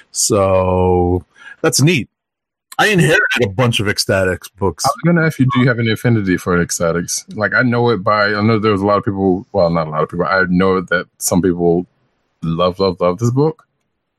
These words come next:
Speaker 1: I didn't read it. Um, I have to admit, I didn't read it. I own a bunch of them, though.
Speaker 2: Right.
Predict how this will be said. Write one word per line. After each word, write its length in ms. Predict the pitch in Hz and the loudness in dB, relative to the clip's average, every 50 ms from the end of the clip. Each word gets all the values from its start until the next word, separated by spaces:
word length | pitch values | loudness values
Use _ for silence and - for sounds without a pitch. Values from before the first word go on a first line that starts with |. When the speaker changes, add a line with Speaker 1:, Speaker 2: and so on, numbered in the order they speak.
| _ - | _ 0
Speaker 1:
I 220 | - 123 151 190 | 2 2 4 2
didn't 280 | - 180 233 214 165 143 | 0 -2 -2 -2 0 0
read 240 | 123 120 123 147 156 | 2 4 4 4 4
it. 180 | 175 175 - _ _ _ - | 2 0 -2 _ _ _ -2
Um, 800 | 120 120 120 117 117 117 117 117 113 113 110 110 104 104 101 98 - _ _ _ _ _ _ _ _ _ _ _ _ _ _ _ _ _ _ _ _ _ _ - - - | 0 2 4 4 4 4 4 4 2 2 0 0 0 -2 -4 -6 -8 _ _ _ _ _ _ _ _ _ _ _ _ _ _ _ _ _ _ _ _ _ _ -10 -4 -2
I 120 | 123 117 | 0 0
have 240 | - 123 123 139 143 | 2 2 2 2 2
to 120 | - 147 135 | 2 0 0
admit, 260 | 127 117 123 131 127 | 2 2 2 2 2
I 80 | 117 | 2
didn't 220 | 117 113 127 120 117 | 2 0 0 0 2
read 140 | 120 127 127 | 2 2 2
it. 40 | |
I 180 | 113 110 120 - - | 2 2 0 -2 0
own 240 | 104 120 135 151 147 | 0 2 2 2 2
a 60 | 120 | 0
bunch 300 | 90 - 113 117 - - | 0 0 0 0 2 0
of 100 | 147 151 | 0 2
them, 140 | 180 180 180 | 2 2 4
though. 200 | 180 185 196 139 - - - - - - - - - | 4 4 4 2 0 -10 -18 -20 -20 -20 -12 -4 -2
Speaker 2:
Right. 460 | 98 98 90 85 82 82 82 82 | 0 2 2 2 2 0 -2 -6